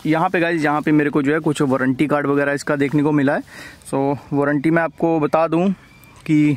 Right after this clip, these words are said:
अ, seven days की इसकी जो है, अ, कुछ warranty मेरे को मिली है। So ये number वगैरह दे रखा है।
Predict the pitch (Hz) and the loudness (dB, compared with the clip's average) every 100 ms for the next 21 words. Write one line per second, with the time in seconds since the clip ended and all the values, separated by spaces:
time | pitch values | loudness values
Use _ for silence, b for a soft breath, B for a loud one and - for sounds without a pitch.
0 | - 147 139 - 151 151 165 151 156 147 | -2 -2 0 0 -2 0 0 2 0 -2
1 | - 165 - 170 147 170 - B B B | 0 0 0 -2 2 0 -2 B B B
2 | B 147 143 160 143 143 139 139 135 170 | B 0 0 -2 0 0 2 0 2 2
3 | 151 151 151 135 139 208 208 - - 127 | 2 0 2 2 2 0 -4 -12 -4 0
4 | 127 131 135 135 131 139 135 135 135 131 | 2 2 2 2 2 2 2 0 0 0
5 | 131 127 - 143 | -2 -2 -4 -4